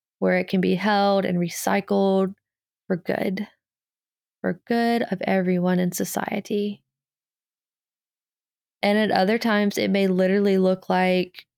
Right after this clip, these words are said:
getting in the rocking chair that I have in my room, wrapping up in a blanket, and just crying and letting that be okay.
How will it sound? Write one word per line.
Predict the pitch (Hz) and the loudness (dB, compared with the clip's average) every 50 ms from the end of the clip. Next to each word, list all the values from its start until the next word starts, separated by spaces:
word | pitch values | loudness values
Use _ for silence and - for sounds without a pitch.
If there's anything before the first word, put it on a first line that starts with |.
| _ _ _ _ - | _ _ _ _ -4
getting | - 190 185 190 190 | 0 2 2 2 2
in | 196 190 | 2 2
the | 185 185 | 2 2
rocking | 180 180 170 170 175 - 208 196 190 185 | 2 2 2 0 -2 -2 0 0 0 0
chair | - 196 190 190 | 0 0 2 2
that | 185 180 | 2 2
I | 180 180 | 2 2
have | 180 185 180 185 185 | 2 2 2 2 2
in | 190 | 2
my | 190 190 185 | 2 2 2
room, | 185 180 180 180 180 180 190 208 226 233 - - _ _ _ _ _ - | 2 2 2 2 2 2 2 0 0 -2 -6 -16 _ _ _ _ _ -2
wrapping | 165 180 185 185 175 170 175 175 196 190 190 | 0 2 2 4 2 2 0 0 0 2 2
up | 190 185 - | 2 2 0
in | 190 190 | 0 0
a | 185 | 0
blanket, | 165 - - 180 180 170 - - 196 208 214 214 - _ _ _ _ _ _ _ _ _ _ - | 0 0 0 0 0 0 -2 -2 -2 0 -2 -4 -6 _ _ _ _ _ _ _ _ _ _ -6
and | - 185 | -4 -2
just | - 240 247 - - | -2 -2 -4 -4 -8
crying | - - 185 170 190 247 262 170 - - 196 190 - _ _ _ _ _ _ _ _ _ _ _ _ _ _ _ _ _ _ _ _ _ _ _ _ _ _ - | -4 -2 -2 0 0 0 0 -2 -4 -6 -8 -10 -12 _ _ _ _ _ _ _ _ _ _ _ _ _ _ _ _ _ _ _ _ _ _ _ _ _ _ -2
and | 190 196 185 | 0 2 2
letting | 185 185 208 247 240 | 2 2 2 2 2
that | 262 254 226 | 2 0 0
be | - 208 208 214 | 2 2 2 2
okay. | 220 214 208 - 185 190 226 233 - - 196 - | 2 0 0 0 -2 0 0 0 -2 -4 -6 -12